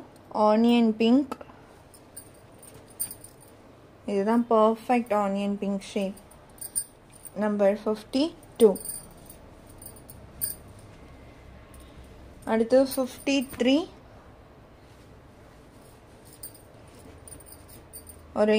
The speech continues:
இங்கிலீஷ் கலர். நம்பர் ஃபிஃப்டி த்ரீ. ஃபிஃப்டி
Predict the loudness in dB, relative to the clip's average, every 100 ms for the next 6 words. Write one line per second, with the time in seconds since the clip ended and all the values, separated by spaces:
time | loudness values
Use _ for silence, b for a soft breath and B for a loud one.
0 | 4 4 6 6 6 -2 -4 -4 -4 -10
1 | -18 -20 -20 -20 -20 -20 -20 -20 -20 -20
2 | -20 -20 -20 -20 -20 -20 -20 -20 -20 -20
3 | -20 -20 -20 -20 -20 -20 -20 -20 -20 -20
4 | -20 -20 -20 -20 -20 -20 -20 -20 -20 -20
5 | -20 -20 -20 -18 -6 -4 0 0 0 -4
6 | -8 -4 -2 -2 -4 -4 -4 -4 -10 -20
7 | -20 -20 -20 -18 -4 -2 -2 -6 -2